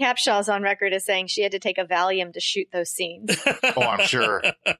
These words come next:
Speaker 3: And she didn't have that much
Speaker 1: somewhere
Speaker 3: in that scene. I mean, that's the thing, too, is she didn't have as much with it as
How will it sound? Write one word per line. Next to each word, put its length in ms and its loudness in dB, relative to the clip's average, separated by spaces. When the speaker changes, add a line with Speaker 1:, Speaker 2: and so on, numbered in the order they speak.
Speaker 3:
And 200 2
she 120 2
didn't 180 2
have 160 4
that 160 4
much 180 2
Speaker 1:
somewhere 180 2
Speaker 3:
in 60 -2
that 220 0
scene. 340 -4
I 60 -4
mean, 100 -6
that's 160 -2
the 60 -4
thing, 200 -4
too, 240 0
is 120 0
she 160 0
didn't 140 0
have 160 2
as 120 -2
much 200 -2
with 180 -2
it 100 -2
as 500 -4